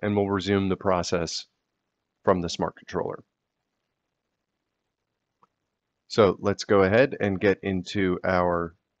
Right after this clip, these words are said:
apps here. You should have an option for File Manager. And here we can explore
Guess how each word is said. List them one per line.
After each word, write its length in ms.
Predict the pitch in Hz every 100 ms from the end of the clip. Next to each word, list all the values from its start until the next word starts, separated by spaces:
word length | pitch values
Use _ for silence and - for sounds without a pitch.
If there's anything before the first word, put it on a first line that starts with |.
| _
apps 320 | 92 95 -
here. 280 | - 147 196 - _ _ _ _ _ _ _ _ _ _ _
You 120 | -
should 220 | 101 107 95
have 160 | 92
an 80 | 95
option 520 | - 98 - 113 101
for 360 | 90 101 92 87
File 340 | - 107 101
Manager. 520 | 101 107 120 156 175 - _ _ _ _ _ _ _ _ _ _ _ _ _ _ _ _ _ _ _ _ _ _ _ _ _ _ _ _ _ _ _ -
And 120 | 98
here 220 | 117 123
we 140 | 110 107
can 140 | 113
explore 840 | 98 - - 113 113 95 95 120